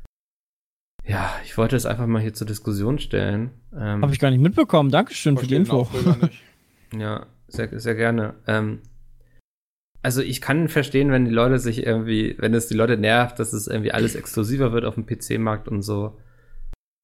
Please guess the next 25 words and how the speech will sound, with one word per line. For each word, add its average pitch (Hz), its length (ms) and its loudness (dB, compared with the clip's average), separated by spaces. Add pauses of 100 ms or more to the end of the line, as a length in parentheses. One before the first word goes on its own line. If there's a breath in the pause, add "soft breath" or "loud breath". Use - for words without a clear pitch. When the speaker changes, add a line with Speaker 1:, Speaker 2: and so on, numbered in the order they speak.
Speaker 1:
Ähm, 98 640 -2 (1600)
aber 104 280 -4
ich - 200 -14 (640 loud breath)
Speaker 2:
Aber 131 160 2
das 135 120 6
ist - 60 6
Speaker 1:
man - 40 6
Speaker 2:
halt 156 100 6
die 160 60 2
Speaker 1:
muss - 60 -4
Speaker 2:
Competition, 175 680 4
also 143 280 4
das, 143 260 6
Speaker 1:
Ja, 143 100 2 (200)
ja. 117 260 -2 (140)
Speaker 2:
das 143 220 4
ist 165 160 4
im 208 100 6
Endeffekt 180 520 4
das, 180 200 4
also 151 260 4 (760)
E 175 520 6
A 143 80 0
Origin 165 680 6
und 151 340 4